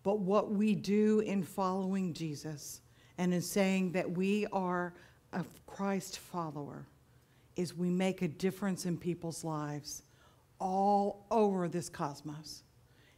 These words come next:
in places we will never go to, but they are touched by our prayers,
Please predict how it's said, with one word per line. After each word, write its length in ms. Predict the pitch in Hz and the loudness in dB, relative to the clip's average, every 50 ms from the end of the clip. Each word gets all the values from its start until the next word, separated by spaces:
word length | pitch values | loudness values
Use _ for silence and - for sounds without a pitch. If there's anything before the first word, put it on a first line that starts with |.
| _ - | _ -4
in 140 | 175 180 165 | -4 -2 -2
places 560 | - - 202 190 190 180 - - 180 135 151 | 0 2 4 4 4 4 2 -2 -4 -4 -2
we 180 | 151 165 190 190 | -2 0 2 2
will 220 | 180 165 170 165 | 2 2 2 2
never 340 | 165 170 175 175 170 185 185 | 2 2 2 2 2 0 0
go 240 | 160 175 170 170 170 | 2 2 2 2 2
to, 400 | 175 175 - 202 202 214 220 226 - - - - _ _ _ _ _ _ _ _ - - _ _ _ _ _ - - _ | -2 -2 -2 -2 -2 -2 -2 -6 -10 -16 -20 -20 _ _ _ _ _ _ _ _ -20 -20 _ _ _ _ _ -20 -10 _
but 320 | - 180 165 - - - - 170 165 | -2 0 0 -2 -4 -6 -10 -6 -2
they 220 | - 185 180 175 | 0 2 2 2
are 140 | 170 170 165 | 2 0 -2
touched 680 | - - - - 196 190 202 196 - - - - - - - - - - - - _ - - - | -6 -8 -8 -4 -4 -4 -4 -4 -8 -10 -12 -12 -14 -18 -20 -20 -20 -20 -20 -20 _ -20 -14 -8
by 180 | - 170 160 151 | -6 -4 -2 -2
our 140 | 143 139 139 | -4 -6 -6
prayers, 720 | - - - 170 160 165 185 196 208 208 196 - - - | -8 -8 -6 -4 -2 -2 -2 -4 -6 -6 -8 -10 -12 -14